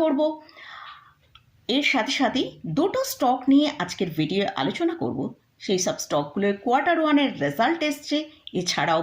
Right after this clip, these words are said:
বিভিন্ন নিউজ রয়েছে, সেই নিয়ে ডিটেলসে আলোচনা করব। চলুন তাহলে ভিডিওটা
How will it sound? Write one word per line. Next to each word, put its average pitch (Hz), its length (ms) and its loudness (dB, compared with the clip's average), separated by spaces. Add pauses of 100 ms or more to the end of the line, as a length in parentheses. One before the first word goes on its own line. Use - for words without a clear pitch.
(120)
বিভিন্ন 151 260 0 (200)
নিউজ 339 220 2 (120)
রয়েছে, 302 280 0 (480)
সেই 202 240 0
নিয়ে 131 220 0
ডিটেলসে 131 460 -2 (300)
আলোচনা - 360 -2 (100)
করব। - 180 -10 (460)
চলুন 370 340 0
তাহলে 196 180 0 (100)
ভিডিওটা 220 380 -2